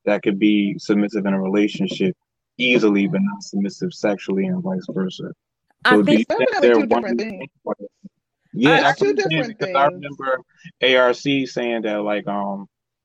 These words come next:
Speaker 1: some of the women that he, he hooked up with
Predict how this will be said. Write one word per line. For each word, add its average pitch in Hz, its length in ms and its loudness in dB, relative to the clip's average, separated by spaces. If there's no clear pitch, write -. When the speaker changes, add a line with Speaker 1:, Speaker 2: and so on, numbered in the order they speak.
Speaker 1:
some 135 180 -2
of 131 80 2
the 127 60 2
women 117 560 -2
that 107 160 2
he, 117 320 0
he 107 340 -4
hooked 113 240 -2
up 127 180 2
with 104 260 2